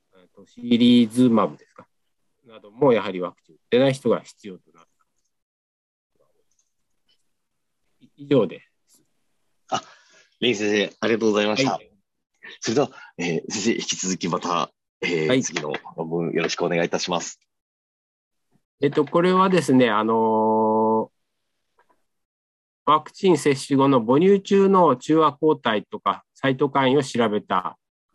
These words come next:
Speaker 1: あのー、論文です。えっと、メッセンジャーアールエヌエーのワクチンのファイザーとモデルナで、における検討です。えっと、この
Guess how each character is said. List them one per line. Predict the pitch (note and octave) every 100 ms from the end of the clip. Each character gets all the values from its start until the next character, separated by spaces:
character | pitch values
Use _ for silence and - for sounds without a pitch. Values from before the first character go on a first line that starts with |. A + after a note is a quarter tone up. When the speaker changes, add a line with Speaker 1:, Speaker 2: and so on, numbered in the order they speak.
| -
Speaker 1:
あ | F#2
の | E2+ D#2+ D#2 D2+ -
ー、 | A2
論 | G2+ F#2
文 | F#2
で | F2 E2+
す。 | _ _ _ _ _ _ _ _ -
え | A#2+
っ | -
と、 | - G#2+ G#2 G2 F#2+ G2+ _ _ _ _ _ _ -
メ | C3
ッ |
セ | B2 - C#3+
ン | D3
ジ | C#3+
ャ | C#3+
ー | C#3
ア |
ー | C3+
ル | C#3+
エ | C#3+
ヌ | C#3
エ | C3+
ー |
の | C3 A2
ワ | A2
ク | G2
チ | - G2
ン | F#2+ G2
の | A2 F#2 -
フ | -
ァ | E3
イ | D3
ザ | A#2 F#2
ー | F2+
と | - B2+ G2+
モ | G2+ A#2+
デ | D3
ル | D3+
ナ | B2 F#2+
で、 | E2 A#2 F2+ - _ _ _ _ _ _ _ _ _
に | A2+ A2
お | G2
け | -
る | A2 D3 - -
検 | G2 F#2
討 | - E2+
で | -
す。 | _ _ _ _ _ _
え | G2 G2
っ | _
と、 | G#2 G2+ G2 F#2+ F#2 _ _ _ -
こ |
の | D3 E3 D#3